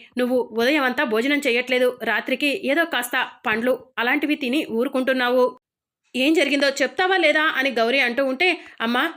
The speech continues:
నీకేదైనా కష్టం వస్తే పంచుకోవడానికి తల్లిదండ్రులం మేమున్నాం కదా, మాకు చెప్పని కష్టం నీకేముందమ్మా? చెప్తావా, లేకపోతే మా మీద ఒట్టే?" అని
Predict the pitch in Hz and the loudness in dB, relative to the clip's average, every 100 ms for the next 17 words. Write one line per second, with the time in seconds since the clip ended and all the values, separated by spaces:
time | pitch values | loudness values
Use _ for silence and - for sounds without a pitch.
0 | - 269 277 269 277 277 208 302 269 254 | -4 0 0 0 -2 -2 -4 -2 -2 -2
1 | 285 262 240 226 - 277 254 285 - 269 | -2 -2 -2 -2 0 2 2 0 -2 -2
2 | 285 330 330 330 285 240 240 254 285 262 | 0 0 2 2 2 0 0 -2 0 0
3 | 269 269 - - 247 247 262 226 247 294 | 0 -4 -14 -6 -4 -4 -4 -4 -2 -2
4 | 254 277 285 262 254 269 240 294 311 247 | -2 -2 -2 -2 -4 -2 0 2 2 0
5 | 240 220 - - - 226 - 269 262 392 | 0 -2 -4 -14 -4 -4 -2 0 0 0
6 | - 285 302 311 285 330 311 269 - - | -4 -2 0 0 0 4 4 2 -4 -16
7 | - 302 269 311 320 226 233 269 - 302 | -2 0 2 2 2 0 2 0 2 0